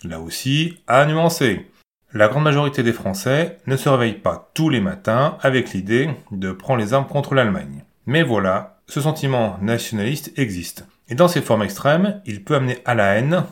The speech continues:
de ce qui n'est pas considéré comme purement français et donc à l'antisémitisme. Parce que la montée de l'antisémitisme fait aussi partie du contexte de cette époque.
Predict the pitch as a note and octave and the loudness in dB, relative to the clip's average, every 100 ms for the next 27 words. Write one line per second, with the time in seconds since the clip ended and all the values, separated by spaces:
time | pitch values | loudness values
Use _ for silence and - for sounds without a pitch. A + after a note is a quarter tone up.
0 | G2 F#2+ A2 - - A#2+ A#2 C#3 - C3 | -10 -6 -4 -4 -4 -4 0 0 0 -4
1 | B2 A#2 A2+ - F#2 F#2 - - C#3 G#2 | -2 0 0 -2 -6 -6 -10 -2 0 0
2 | F2 - G2+ F#2+ D3 D3+ F3 - E3 C3+ | -4 -4 -6 -4 -2 -2 -4 -8 -6 -2
3 | A#2 A#2+ - B2 C3 C#3 D3 - D3 C3 | -2 -4 -2 4 4 4 -2 -2 -2 0
4 | G#2+ F#2+ - - - _ _ _ _ - | -2 -4 -12 -18 -18 _ _ _ _ 4
5 | D3 - F3+ F#3+ G#3 F#3 B2+ A2 C#3 D3+ | 4 4 -2 0 0 2 2 2 0 -2
6 | - D3+ A#2 C#3 C#3 - C3 B2+ D#3+ D#3 | -2 0 2 2 0 -6 -6 -6 -8 -4
7 | F3 F#3 - - C3+ D#3 F#3 F#3+ D#3 E3+ | -2 -2 -2 0 0 0 -2 0 -2 -4
8 | D3+ D3+ C#3 E3 E3 - A#2 B2+ D3 A2+ | -6 -6 -4 -4 -6 -8 -6 -4 -2 -4
9 | - E2 - - | -4 -12 -14 -20